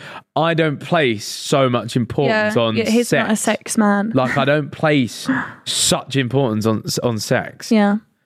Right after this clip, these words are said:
Speaker 1: So for me, it's not like, "Oh, I need fucking naan now. Give me your nanny now." <laughs> I don't need that, bro.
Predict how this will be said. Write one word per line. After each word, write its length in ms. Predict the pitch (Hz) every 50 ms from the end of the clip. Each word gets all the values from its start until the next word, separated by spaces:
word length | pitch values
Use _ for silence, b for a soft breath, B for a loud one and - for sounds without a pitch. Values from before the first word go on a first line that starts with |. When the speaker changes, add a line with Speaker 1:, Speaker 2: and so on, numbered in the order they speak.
| _ _ _
Speaker 1:
So 360 | - - 143 135 127 123 113
for 200 | - - 156 139
me, 280 | 147 160 156 131 113
it's 120 | 101 101 120
not 120 | 135 117
like, 200 | 117 117 107 - B B B B -
"Oh, 500 | 139 - - 123 113 110 104 92 92 92 98
I 40 | 90
need 340 | 92 95 107 107 - -
fucking 540 | - 92 - - 107 92 - - 101 95 90
naan 380 | 92 98 95 95 95 95 95 98
now. 340 | 98 98 95 92 90 101 B B B B B B _
Give 120 | 131 117
me 60 | 110 107
your 120 | 98 98
nanny 360 | 107 101 104 104 101 95 98
now." 460 | 101 104 107 101 101 85 85 92 - - _
<laughs> 80 | _ -
I 40 | 135
don't 280 | - 147 151 151 131
need 280 | 123 143 151 156 156 -
that, 200 | - - - -
bro. 200 | 180 - - -